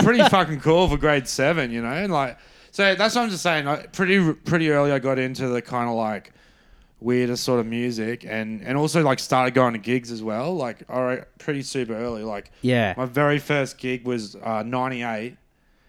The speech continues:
Speaker 1: the Living End, Prisoner Society tour.
Speaker 2: Hell yeah.
Speaker 1: And I was, like, thirteen.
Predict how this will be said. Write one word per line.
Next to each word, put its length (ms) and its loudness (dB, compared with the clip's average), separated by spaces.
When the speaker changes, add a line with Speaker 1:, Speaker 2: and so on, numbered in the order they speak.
Speaker 1:
the 80 -6
Living 340 -2
End, 320 -2
Prisoner 320 0
Society 540 -2
tour. 340 -6
Speaker 2:
Hell 280 2
yeah. 240 0
Speaker 1:
And 100 4
I 80 6
was, 80 4
like, 140 0
thirteen. 760 2